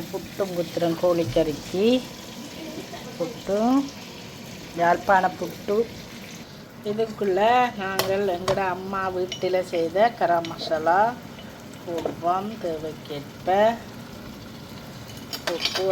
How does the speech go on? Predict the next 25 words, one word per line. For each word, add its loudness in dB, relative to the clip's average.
அதை -2
கிளறிட்டு 2
அப்புறம் 0
தேவைக்கேற்ப 0
தண்ணியை 2
விடுவோம். -2
பாருங்க, 2
அப்போ -6
எல்லாம் -2
போட்டுச்சு. -8
இனி -2
தண்ணி -2
தேவைக்கேற்ப 0
தண்ணி -2
விடுவோம். -6
நான் -8
சுடு -10
தண்ணி -8
தான் -4
விடுறேன். 2
நீங்க -2
பச்சை -4
தண்ணியும் 0
விடலாம், -4
தேங்காய் 0